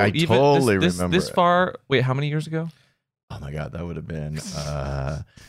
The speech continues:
Speaker 1: that would have been nineteen eighty-nine.
Speaker 2: Oh, wow.
Speaker 1: Yeah.
Speaker 2: And let me see. So my first kiss was probably when I was nineteen.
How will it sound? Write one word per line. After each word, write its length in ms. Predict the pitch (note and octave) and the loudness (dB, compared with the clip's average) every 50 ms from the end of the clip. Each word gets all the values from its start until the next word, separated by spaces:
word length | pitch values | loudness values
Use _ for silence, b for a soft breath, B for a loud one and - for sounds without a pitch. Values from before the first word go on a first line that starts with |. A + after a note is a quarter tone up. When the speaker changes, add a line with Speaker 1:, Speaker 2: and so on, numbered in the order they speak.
| b b b - | b b b -4
Speaker 1:
that 100 | E2 E2+ | -2 0
would 160 | E2+ E2+ E2 | 0 0 0
have 80 | E2 D2+ | -2 -2
been 300 | D#2+ D#2+ D#2+ D#2+ D#2+ D#2+ | -2 -2 -2 -4 -4 -4
nineteen 480 | D#2+ E2+ E2+ D#2 - - - F2 E2 | -4 -6 -6 -8 -10 -10 -10 -8 -8
eighty-nine. 1000 | E2 - E2+ E2+ E2+ F2+ F2 F2+ E2+ E2+ D#2+ D#2 E2 F2+ A2+ C3+ E3 F3+ G#3+ A3+ - _ _ _ - | -8 -8 -8 -8 -6 -6 -8 -8 -6 -6 -6 -4 -4 -4 -4 -6 -6 -8 -10 -12 -14 _ _ _ -10
Speaker 2:
Oh, 60 | C3 | -8
wow. 400 | B2 - - - - - C3 - _ _ _ _ _ _ _ _ _ _ _ _ _ _ _ B B B B B - | -8 -8 -8 -10 -10 -12 -14 -16 _ _ _ _ _ _ _ _ _ _ _ _ _ _ _ B B B B B -12
Speaker 1:
Yeah. 60 | F2+ - | -6 -2
Speaker 2:
And 720 | F3 - G#3+ G#3+ G#3+ G#3+ A3+ A3 A3 A3+ A3+ G#3+ G3 G#3+ - - _ - | 0 2 4 4 4 4 2 2 0 -2 -2 -4 -4 -6 -12 -16 _ 0
let 160 | - F3 F3 | 2 2 2
me 80 | E3 D3 | 2 0
see. 280 | - - B2+ A#2+ b b b b b | -2 -2 -2 -2 b b b b b
So 160 | - - E3+ | -2 0 0
my 480 | D#3+ E3+ F#3 G#3 G#3+ A#3 B3+ D4 E4+ D#4+ - | 2 2 2 2 2 4 4 2 2 2 2
first 240 | - C#3 B2+ - - | 2 2 2 2 0
kiss 220 | - C#3+ A#2+ - | 0 0 0 0
was 80 | B2 - | -4 -4
probably 260 | - - C#3+ C3+ B2+ | 0 2 2 2 2
when 100 | B2+ B2+ | 2 2
I 60 | B2 | 2
was 140 | A#2+ A2+ A2+ | 2 2 2
nineteen. 1000 | A#2 A#2 B2 C3 C3+ - - A2 - - B2 A2 G#2 G2+ G2+ G2+ A2+ D3+ F3+ | 0 0 0 0 0 -2 -6 -12 -6 0 2 2 2 2 2 2 0 -2 -4